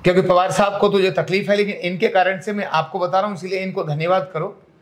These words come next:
और इसके लिए जरूरी है एक like का बटन दबा दो, इनके लिए बहुत आवश्यक है।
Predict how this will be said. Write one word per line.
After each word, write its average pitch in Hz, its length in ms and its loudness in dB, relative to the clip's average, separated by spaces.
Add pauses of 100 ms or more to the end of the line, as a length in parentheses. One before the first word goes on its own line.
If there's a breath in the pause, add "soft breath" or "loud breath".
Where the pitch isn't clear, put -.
(180)
और 175 120 4
इसके 180 180 0
लिए 185 100 4
जरूरी 170 340 2
है 185 60 0
एक 180 120 0
like 165 240 4
का 180 60 6
बटन 165 220 -2
दबा 160 180 4
दो, 214 120 -4
इनके 170 240 -8
लिए 139 240 -10 (760)
बहुत 165 200 4
आवश्यक 160 380 0
है। - 200 -20